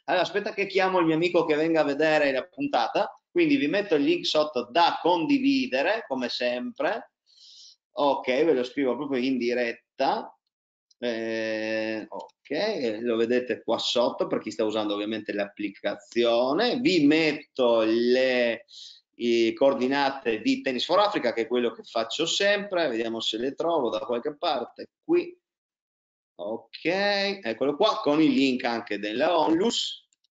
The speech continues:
Così le avete direttamente, anche se so già che voi le, le, le avrete già,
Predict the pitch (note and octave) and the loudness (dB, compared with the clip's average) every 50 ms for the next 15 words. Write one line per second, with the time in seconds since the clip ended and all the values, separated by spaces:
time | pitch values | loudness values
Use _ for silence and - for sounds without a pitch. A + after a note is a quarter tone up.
0 | _ _ _ _ _ _ _ _ _ _ _ _ _ _ _ _ - G#2+ B2 B2+ | _ _ _ _ _ _ _ _ _ _ _ _ _ _ _ _ -8 -4 -2 -2
1 | G#2+ - A2 G#2 G2+ A#2+ B2+ B2 B2 B2 - A#2 A2 G#2 - - _ _ _ _ | -2 -2 -4 -4 -2 -2 -2 -2 -2 -4 -4 -4 -4 -4 -6 -12 _ _ _ _
2 | _ _ _ _ _ G#2+ A#2 B2 - F3 D#3+ C#3+ D3 D3+ C3+ B2 A2+ B2 - B2 | _ _ _ _ _ -2 -2 0 0 0 0 0 0 -2 -2 -4 -4 -4 -6 -4
3 | A#2 - A#2 G2 C#3 C#3+ B2+ - - G#2+ A#2 A2+ A2 G#2+ G#2 - A2 G#2 G2+ G2+ | -4 -4 -4 0 0 -2 0 -2 -4 -2 -2 -2 -2 -2 -4 -6 -6 -6 -4 -4
4 | G#2 G2+ G2+ G2+ G2+ G2+ G#2 G#2 A2 A#2 A2+ - G#2 F#2 - B2 B2+ A#2 G#2+ - | -4 -4 -4 -4 -4 -4 -4 -4 -2 -4 -4 -4 -8 -8 -4 -2 -2 -2 -2 -6